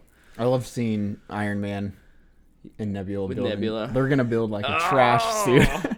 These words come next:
Speaker 1: <laughs>
Speaker 2: it's gonna be crazy.
Speaker 1: But then, like, there's the place where they're all out in the field.
Speaker 2: Yeah.
Speaker 1: There's just a big empty spot.
Speaker 2: Yeah. <laughs>
Speaker 1: They took something out.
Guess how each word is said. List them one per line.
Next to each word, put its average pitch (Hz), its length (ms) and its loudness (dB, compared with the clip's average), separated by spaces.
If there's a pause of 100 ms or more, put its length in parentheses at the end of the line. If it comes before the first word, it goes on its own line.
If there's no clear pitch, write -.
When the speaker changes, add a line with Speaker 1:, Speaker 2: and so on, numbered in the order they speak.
Speaker 1:
<laughs> - 100 -20
Speaker 2:
it's - 100 -18
gonna 180 160 0
be 180 100 0
crazy. 160 640 -2 (160)
Speaker 1:
But 143 200 6
then, 147 180 8
like, 127 220 4
there's 131 260 6
the 123 280 4 (140)
place 123 360 -2
where 120 120 0
they're 107 160 2
all 110 160 4
out 110 120 2
in 98 80 -6
the 101 80 -6
field. 117 460 -4 (380)
Speaker 2:
Yeah. - 140 -4
Speaker 1:
There's 156 240 6
just 143 300 0
a 113 80 -2
big 262 1900 0
empty 156 360 -4
spot. 98 460 -6 (260)
Speaker 2:
Yeah. 170 220 8 (300)
<laughs> 226 100 6 (640)
Speaker 1:
They 123 140 4
took 104 180 -2
something 80 280 -12
out. - 240 -10